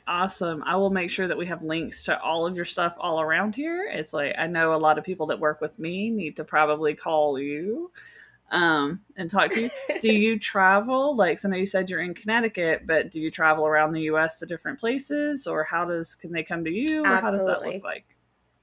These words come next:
Speaker 2: They can come to me. I can travel out to them. I go all over the United States, so we're good.
Speaker 1: That's really awesome. So, yeah, I have a feeling I'll be sending some people your way, 'cause photography is something they
Speaker 2: <laughs>
Speaker 1: all just,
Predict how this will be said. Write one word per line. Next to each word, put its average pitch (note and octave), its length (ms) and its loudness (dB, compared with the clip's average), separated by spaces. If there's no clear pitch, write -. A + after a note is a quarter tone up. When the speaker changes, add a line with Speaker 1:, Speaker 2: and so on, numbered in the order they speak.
Speaker 2:
They F#3+ 120 8
can F#3+ 160 -2
come F3+ 180 0
to F#3 120 -10
me. C#4+ 440 -4
I G#3 140 2
can G3 180 -8
travel F3+ 420 -2
out F3+ 200 -2
to F3 120 -6
them. A#3 460 0
I F#3+ 120 -2
go F#3 180 -4
all F3+ 220 0
over F3+ 260 -4
the F3+ 140 -10
United - 440 -8
States, - 400 -10
so G3 120 -8
we're A3 180 -10
good. A3+ 100 -2
Speaker 1:
That's C4+ 220 -6
really D3+ 240 -4
awesome. C#3+ 440 -4
So, D#3+ 160 -4
yeah, A#3 280 2
I G#3 60 -6
have B3 160 -4
a G#3 60 -4
feeling G#3+ 340 0
I'll F#3 60 0
be F#3 100 -4
sending G#3 380 0
some F3+ 200 -8
people F3+ 380 -4
your D#3+ 220 0
way, D#3 500 -2
'cause - 380 -6
photography G3+ 560 0
is F3+ 120 -2
something F3+ 380 -6
they E3 240 -2
Speaker 2:
<laughs> - 60 -6
Speaker 1:
all G3 400 4
just, F3+ 400 -10